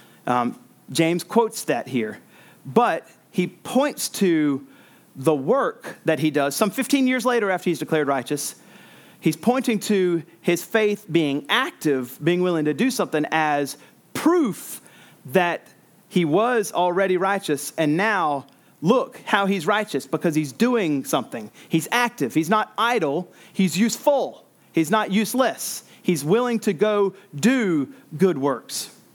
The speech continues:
So he's pointing to something that he's doing. We're gonna come to that in a second, 'cause that, that's where it gets a little crazy. Uh, but before we do that, I want you to see here that he has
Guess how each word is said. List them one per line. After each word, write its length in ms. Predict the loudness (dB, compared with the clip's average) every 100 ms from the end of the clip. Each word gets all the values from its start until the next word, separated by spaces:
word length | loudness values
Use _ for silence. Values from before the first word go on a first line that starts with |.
| _ _ _
So 140 | 0 2
he's 120 | 2
pointing 480 | 0 0 2 0 -2
to 80 | 0
something 440 | -2 -2 -4 -4 -10 -12 0
that 100 | 0
he's 160 | 2
doing. 420 | 2 0 0 -6 -14 _ -2
We're 120 | 0
gonna 160 | 0 0
come 200 | 0 0
to 60 |
that 120 | 0
in 60 | -2
a 60 | -2
second, 360 | 0 0 -4 -8 -20 -2
'cause 120 | 0
that, 120 | 2
that's 200 | 0 0
where 100 | -2
it 60 | 0
gets 160 | -2
a 40 | 0
little 160 | 0
crazy. 420 | 0 0 0 -4 -6 -20 -20 -2
Uh, 260 | 0 0 0
but 360 | -2 -4 -8 _ _ -4
before 260 | -4 0 0
we 100 | 2
do 140 | 0
that, 120 | 0
I 40 | 0
want 240 | -2 -2
you 40 | -2
to 60 |
see 240 | -2 -2 0
here 420 | 0 0 -2 -6 -20 -20 -20 -16
that 300 | 0 0 0
he 200 | 0 0
has 540 | 2 2 0 -2 -4